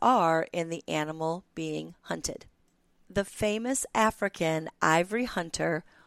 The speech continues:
Walter Dalrymple Maitland Bell killed one thousand and eleven elephants using either a six point five by fifty-four Mannlicher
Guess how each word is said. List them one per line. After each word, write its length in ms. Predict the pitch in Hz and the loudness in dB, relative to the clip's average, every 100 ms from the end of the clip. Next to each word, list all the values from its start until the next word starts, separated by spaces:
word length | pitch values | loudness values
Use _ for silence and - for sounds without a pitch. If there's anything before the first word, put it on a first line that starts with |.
| _ - | _ -12
Walter 800 | 170 160 175 - 240 240 247 - - - _ | 4 6 6 4 2 2 2 0 -6 -20 _
Dalrymple 800 | 170 160 175 202 220 220 233 240 - _ 170 | 4 6 6 2 2 4 4 0 -10 _ -14
Maitland 640 | 160 170 202 - 226 226 | 0 2 2 0 -2 4
Bell 400 | 190 156 156 160 - _ - _ - | 6 8 6 4 -4 _ -20 _ -6
killed 500 | 208 185 160 160 - - | 4 6 6 2 -4 -8
one 460 | 175 165 180 254 | 2 6 6 6
thousand 560 | - 202 196 214 240 233 | 6 8 8 6 0 0
and 180 | 180 180 | 0 0
eleven 560 | 180 240 277 185 175 - | 2 4 4 2 -2 4
elephants 720 | 277 311 220 160 156 165 - - - _ _ | 4 4 2 0 0 -2 -6 -8 -16 _ _
using 760 | 185 196 330 311 190 175 175 - - | -10 0 2 4 2 2 -2 -10 -2
either 320 | 196 180 160 | 0 0 -2
a 80 | 156 | -2
six 380 | - 202 - | -2 -2 -4
point 320 | - 262 262 - | -2 -2 -2 2
five 360 | 202 190 196 | 4 6 4
by 140 | 180 165 | 2 0
fifty-four 640 | - 190 - 233 - 202 | -2 -6 -4 -6 0 0
Mannlicher 840 | 196 220 311 262 170 - 165 170 | 2 -2 -2 0 0 0 0 0